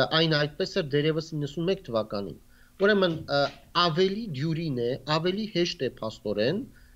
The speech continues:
մի քանի ամսով մեկնել ռազմաճակատ և այդ մի քանի ամիսների կամ շաբաթների կտրվածքով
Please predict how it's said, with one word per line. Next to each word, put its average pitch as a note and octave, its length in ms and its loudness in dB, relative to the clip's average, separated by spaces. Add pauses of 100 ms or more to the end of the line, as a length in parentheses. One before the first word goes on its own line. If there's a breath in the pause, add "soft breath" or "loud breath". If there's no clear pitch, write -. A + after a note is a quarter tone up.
(120)
մի F#3+ 120 6
քանի F3+ 380 2
ամսով D#3+ 520 0
մեկնել D3+ 460 0
ռազմաճակատ B2+ 960 0
և B2 160 -2
այդ B2+ 160 -2
մի E3 140 0
քանի D3 320 -2
ամիսների C3+ 500 0
կամ C3 220 -2
շաբաթների C3+ 580 0
կտրվածքով C3 800 2